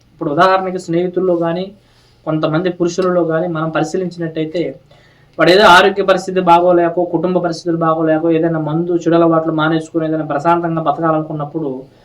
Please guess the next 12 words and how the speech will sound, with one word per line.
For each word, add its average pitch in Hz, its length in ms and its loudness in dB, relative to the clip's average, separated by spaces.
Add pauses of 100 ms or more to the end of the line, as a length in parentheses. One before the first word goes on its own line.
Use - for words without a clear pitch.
(200)
వాడి 160 140 6
స్నేహితుల్లోనే 202 580 4
ఒకడు, 180 240 2
"అబ్బా, 160 240 2
ఈడు 170 200 2
అన్ని 170 160 0
విధాలుగా 190 420 4
మానేసి 175 300 2
బాగున్నాడు 170 500 4
కాబట్టి 165 300 0
ఈయన 160 140 0
తీసిపోయి 180 340 0